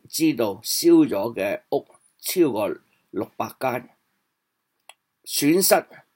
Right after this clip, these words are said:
已經超過六十億，一個非常大嘅數字。澳元啊，一個非常大嘅數字。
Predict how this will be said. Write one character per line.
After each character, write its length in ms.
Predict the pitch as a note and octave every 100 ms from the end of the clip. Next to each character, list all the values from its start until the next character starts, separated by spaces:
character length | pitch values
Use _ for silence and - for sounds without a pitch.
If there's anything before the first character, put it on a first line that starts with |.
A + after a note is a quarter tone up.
| _ _ _
已 180 | C3 C3+
經 320 | C#3+ D#3 C3+
超 280 | - F3 D3+
過 280 | G#2 - _ _ _ _ _ _ _ _
六 140 | G#2+ -
十 140 | - -
億， 260 | D#3 D#3 - - - _ _ _ _ _ _ _ _ _
一 40 | C#3
個 80 | B2+
非 220 | C#3+ F3
常 200 | - D2
大 160 | D2+
嘅 100 | F2+ D#2
數 240 | E2+ E2
字。 260 | - - - _ _ _ _ _ _ _ _ _ _ _ _ _ _ _ _ _ _
澳 160 | C#3 C3+
元 240 | G2+ F2+
啊， 280 | G#2+ B2 - _ _ _ _
一 80 | -
個 120 | B2+
非 160 | B2+ C#3+
常 120 | -
大 140 | -
嘅 40 | -
數 200 | E2+ F#2
字。 200 | -